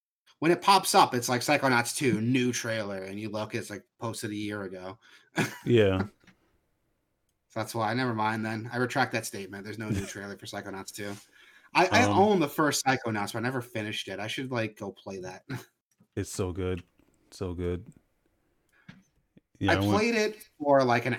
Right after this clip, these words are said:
Speaker 1: hour, and it was pretty good. It's not a bad platformer. I think I'll, like, download it and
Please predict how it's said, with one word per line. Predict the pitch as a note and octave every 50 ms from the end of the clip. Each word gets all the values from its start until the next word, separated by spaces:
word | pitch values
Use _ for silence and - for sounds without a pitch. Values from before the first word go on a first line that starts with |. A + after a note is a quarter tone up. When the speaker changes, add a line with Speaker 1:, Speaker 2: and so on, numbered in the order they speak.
| -
Speaker 1:
hour, | F#2 G2 G#2 A#2 B2+ C#3+ D3 D#3+ F3
and | E3 E3+ C#3+
it | C#3 C#3
was | C#3+ C#3 -
pretty | - D3+ C#3+ D3+ C#3+
good. | C3+ C3+ C3+ C#3+ C#3 C3
It's | A#2+ -
not | C#3 C3+
a | B2+
bad | A#2+ A2 A2 G#2+ A#2 A2+ -
platformer. | - G#2 G#2 G#2 - A#2+ A#2+ B2 B2+ C3+ C3 C3
I | A#2 A#2+ B2+
think | B2 - E3 E3+ F3 E3+ C3
I'll, | A#2+ A#2
like, | A2+ G#2 G#2 G2
download | - G2+ F#2 G2 G2+ G2 G2+ G2+ G2+ G2
it | F#2+ G2+ F#2+
and | - F#2+